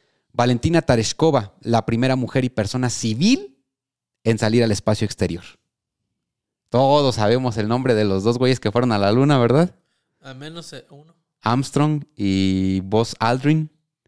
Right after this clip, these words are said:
Speaker 1: Pero poco se habla de las mujeres que participaron en programas espaciales o que han estado en el espacio. Y, eh, eh, Valentina Tereshkova fue la primera mujer y persona civil en salir al espacio exterior.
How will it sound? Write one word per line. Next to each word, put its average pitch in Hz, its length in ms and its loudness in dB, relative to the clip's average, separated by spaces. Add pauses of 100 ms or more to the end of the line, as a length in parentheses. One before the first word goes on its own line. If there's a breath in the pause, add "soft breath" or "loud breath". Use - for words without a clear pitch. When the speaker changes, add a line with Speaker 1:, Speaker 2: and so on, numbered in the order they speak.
(420)
Speaker 1:
Pero 110 300 0
poco 127 260 0
se 123 100 -4
habla 120 200 0
de 113 80 2
las 98 140 2
mujeres 110 360 -2
que - 100 -10
participaron 107 600 -2
en 98 60 0
programas 104 360 0
espaciales 117 520 -2
o 110 80 -6
que - 140 -12
han 101 120 -8
estado 113 260 0
en 110 120 0
el 90 100 -6
espacio. 98 460 -8 (560)
Y, 147 320 4
eh, 98 580 2 (400)
eh, 110 100 -8
Valentina 104 400 0
Tereshkova 135 480 -2
fue 123 140 -2
la 120 140 -2
primera 127 340 2
mujer 127 320 -2
y 113 140 0
persona 131 420 2
civil 147 320 -2
en 120 100 -4
salir 92 220 0
al 90 100 0
espacio 92 280 -4
exterior. - 360 -6